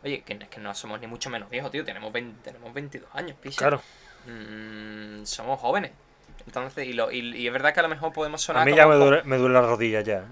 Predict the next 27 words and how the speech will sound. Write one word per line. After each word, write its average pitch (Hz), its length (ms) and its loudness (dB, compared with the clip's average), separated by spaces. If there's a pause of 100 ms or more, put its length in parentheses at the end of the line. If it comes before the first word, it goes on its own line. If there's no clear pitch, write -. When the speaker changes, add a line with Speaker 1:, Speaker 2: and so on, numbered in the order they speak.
Speaker 1:
<laughs> - 340 -2
sonamos 151 580 2
como 196 260 0
comentario 160 640 2
de 175 140 -4
que 156 420 2
vamos 156 260 0
a 170 60 6
bajar 165 240 6
a, 123 460 4 (500)
a 123 60 2
comprar 135 480 4
el 165 120 -6
pan 180 260 8
y, 185 260 -2
y, 131 1500 -6 (220)
y 147 80 -10
no 139 100 -4
hacemos 139 380 -2
un, 131 380 -8
y 127 40 -10
no 143 220 -2
alzamos 160 400 0
el 151 100 2
brazo 165 260 2
por 170 140 2
poco. 139 300 -2